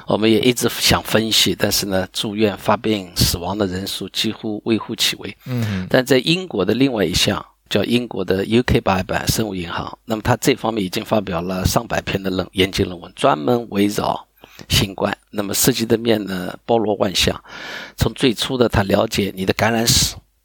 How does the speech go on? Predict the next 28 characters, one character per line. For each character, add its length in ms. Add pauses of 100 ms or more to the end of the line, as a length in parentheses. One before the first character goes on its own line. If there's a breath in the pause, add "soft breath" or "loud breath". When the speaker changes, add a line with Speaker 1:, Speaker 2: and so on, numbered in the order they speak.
(120)
Speaker 1:
因 160
为 80
人 220
群 180
的 80
这 140
个 80
感 240
染 160
呢， 180
它 140
这 180
个 100
比 140
较 140
难 240
掌 260
握， 160 (240)
然 160
后 120
呢， 160
你 160
这 180
个 100
呢 140
有 160
一 100
个 320